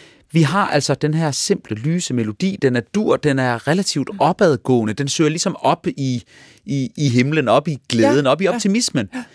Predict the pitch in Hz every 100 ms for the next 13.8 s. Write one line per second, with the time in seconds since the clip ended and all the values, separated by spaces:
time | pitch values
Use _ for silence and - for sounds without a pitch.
0 | - - 139 147 - _ _ 175 160 -
1 | 220 - - 160 135 165 - 131 127 139
2 | 147 - - 143 139 139 160 160 - 131
3 | 170 175 131 127 123 147 131 131 - 113
4 | 117 117 131 147 139 135 107 - - -
5 | - 151 165 139 147 160 151 - 151 143
6 | 151 170 165 - - 123 139 151 139 120
7 | 123 - 143 127 143 147 143 135 123 113
8 | 113 110 50 - 131 135 - - - _
9 | - - - - _ - 175 160 - 190
10 | 196 170 151 - 139 165 180 - 151 139
11 | 131 127 - 214 - 151 120 - 143 110
12 | 98 - 226 254 - 320 262 269 285 226
13 | 226 285 311 - - 180 156